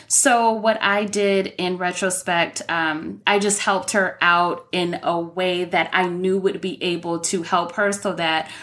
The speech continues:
her confidence was lifted and that she wasn't embarrassed. And of course, the next day and weeks to come,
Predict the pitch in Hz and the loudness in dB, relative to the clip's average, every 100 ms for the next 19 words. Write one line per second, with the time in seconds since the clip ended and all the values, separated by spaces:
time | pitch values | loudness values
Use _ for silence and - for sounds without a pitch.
0 | - - 294 302 269 269 240 233 - 220 | -4 0 2 4 2 2 0 0 -2 -6
1 | 214 202 196 - 196 185 185 - - - | 0 2 2 0 0 0 -2 -10 -18 0
2 | 214 208 190 - 208 185 202 220 240 240 | 4 4 4 2 0 4 4 4 0 0
3 | 226 196 180 170 170 165 175 - - 180 | 0 0 -2 0 0 0 0 -2 -4 -4
4 | 175 170 165 180 - 190 180 190 170 170 | 0 0 -2 -6 -2 -2 0 0 0 0
5 | - 165 160 160 156 - 170 - 170 147 | -2 0 0 0 -4 -4 -6 -4 0 0
6 | 156 | 0